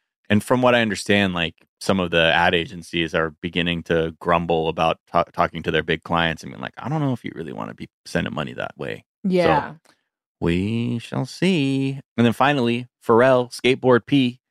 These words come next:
Speaker 1: is trending because he is collaborating with B T S and R M. I said, "Who is hashtag R M, Becca?" I said, "I don't, I know B T S. I know who the fuck B T S is, but I didn't know who R M was." I'm like, "Is this short for something?" His name is Rap Monster.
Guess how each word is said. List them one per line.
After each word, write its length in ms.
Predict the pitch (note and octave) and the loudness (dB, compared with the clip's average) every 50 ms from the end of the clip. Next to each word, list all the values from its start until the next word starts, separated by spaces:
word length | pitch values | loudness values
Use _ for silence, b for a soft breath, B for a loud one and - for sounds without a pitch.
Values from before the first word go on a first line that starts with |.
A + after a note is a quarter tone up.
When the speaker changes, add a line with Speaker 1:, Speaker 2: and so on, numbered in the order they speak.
| _ _ _ _ _ | _ _ _ _ _
Speaker 1:
is 120 | - G2+ - | -2 -2 0
trending 380 | - B2+ A#2+ A#2 A#2 A#2 A2 | 2 2 2 4 2 2 0
because 420 | G2+ G2+ - A2 G#2+ G#2+ G#2 F#2+ - | 0 0 2 4 6 6 4 2 0
he 160 | - C3 C3+ | 0 0 0
is 100 | C#3 C3+ | 0 -2
collaborating 960 | - - - B2 A#2 A2+ B2 C#3 C3+ B2 B2 A#2+ A#2+ A#2+ A#2 A#2 A2+ A2+ A2+ A#2+ | -2 0 4 4 6 6 4 4 2 0 0 0 2 2 0 0 -2 -4 -4 -2
with 180 | - A2+ G#2+ F#2 | 0 -2 0 0
B 160 | - G#2+ B2 C3 | 0 -2 -2 -2
T 260 | - - C#3 C3+ C3 | -2 0 2 4 4
S 380 | C3+ C3+ C3 C3 - - - _ _ _ _ _ - | 4 2 0 -2 -6 -14 -20 _ _ _ _ _ -2
and 240 | - A2+ A2+ A2 G#2+ - | 2 2 4 2 2 2
R 300 | - G2+ B2 B2+ B2+ - - - | 4 6 6 6 6 4 2 0
M. 260 | B2 C3+ C3 A#2 G#2+ | 0 2 2 2 0
I 100 | - C#3 | 0 -2
said, 220 | C#3 - A2+ G#2 G2+ | 0 4 4 4 4
"Who 120 | D3+ B3+ | 6 4
is 100 | F4 - | 4 4
hashtag 560 | - - D3+ F3 F3+ - - - D3 C#3 C3+ - | 2 0 0 0 0 2 2 2 2 2 2 2
R 220 | - - C3 C3 A#2 | 2 4 4 4 4
M, 260 | - C3+ C#3 B2+ A2+ | 4 2 0 0 2
Becca?" 460 | F#2+ G#2 A2+ B2 - - D3+ D#3 D#3 - _ _ _ _ - | 2 2 2 2 2 2 0 0 0 -4 _ _ _ _ 0
I 60 | - | 0
said, 180 | B2+ - C#3 A#2+ - | 2 4 4 4 6
"I 100 | C#3 E3 | 6 6
don't, 180 | F#3 F3+ - _ - | 6 6 4 _ 2
I 120 | C3 C#3 | 2 2
know 280 | C#3 C3 C#3+ D#3+ E3+ D#3+ | 4 6 6 6 6 4
B 200 | A2+ D3 D#3 - | 2 0 0 0
T 200 | - - B2+ C#3 | 0 2 4 4
S. 160 | C3+ - - | 4 4 2
I 60 | A#2+ | 2
know 80 | C3+ C#3 | 4 4
who 40 | B2 | 4
the 60 | G#2 | 4
fuck 220 | - - A#2 G2 E2 | 4 4 2 2 2
B 120 | F2 G#2 G#2 | -2 -4 -4
T 220 | - - F#2+ G2+ | -2 0 2 4
S 180 | G#2+ G#2+ - - | 4 2 2 0
is, 300 | F2+ F2 E2+ E2+ - _ _ _ _ - | -2 -2 -2 -2 -6 _ _ _ _ 0
but 100 | G2+ G2+ | 2 4
I 80 | A2 A#2+ | 4 4
didn't 180 | B2 A#2 A2 | 4 2 2
know 140 | A2 A2+ G#2+ | 4 4 4
who 160 | F#2+ G#2+ G#2+ | 4 2 2
R 240 | - F#2+ F#2+ F#2 F2+ | 4 6 6 6 6
M 180 | F#2 G2+ G#2 G#2 | 6 4 4 4
was." 300 | G#2 G#2 G#2 G2+ F#2+ F2+ | 4 6 6 6 4 2
I'm 80 | F#2+ F#2 | 0 -2
like, 160 | E2+ D2+ - | -2 -2 -2
"Is 140 | F#2 E2+ E2+ | -4 0 2
this 120 | G#2 F#2 | 2 2
short 280 | - - G2+ G2+ G2 - | 4 4 4 2 2 0
for 80 | F#2+ | -2
something?" 480 | - G#2 G2+ F#2 - - G2+ G2+ F#2+ F#2 | 0 0 0 2 2 2 2 2 2 2
His 100 | A#2 A2+ | 0 2
name 200 | A2+ B2+ C3 A#2 | 2 2 2 0
is 100 | G2 E2 | -2 -2
Rap 280 | E2 F#2+ G#2+ A#2+ C3 _ - | 2 4 4 4 4 _ 2
Monster. 500 | B2+ C3 C#3+ D3+ - - - F2 - | 2 2 2 2 0 -4 -6 -6 -6